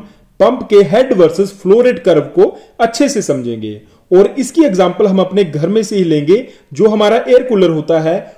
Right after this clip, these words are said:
उसका जो pump होता है, उस pump से आपको example लेके समझाएंगे कि कैसे उसके जो head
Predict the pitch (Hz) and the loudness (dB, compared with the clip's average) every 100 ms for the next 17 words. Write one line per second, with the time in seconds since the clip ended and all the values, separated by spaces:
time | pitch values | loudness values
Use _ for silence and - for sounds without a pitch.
0 | _ 220 - 294 262 247 - - 269 233 | _ -12 0 2 2 0 0 -2 -2 -4
1 | 175 156 160 156 247 - - _ 285 294 | -4 0 0 0 -4 -8 -20 _ -4 -4
2 | - - 226 202 240 208 190 226 214 165 | -2 -2 -2 0 0 0 0 0 0 0
3 | 185 190 220 190 202 190 160 151 151 156 | -2 0 2 2 -2 -6 -6 -4 -4 0
4 | 165 254 - _ - 247 - 220 220 285 | 0 -2 -6 _ -10 -6 0 0 0 -4
5 | 277 202 - 220 220 180 175 202 | -4 -8 -8 -2 0 0 0 0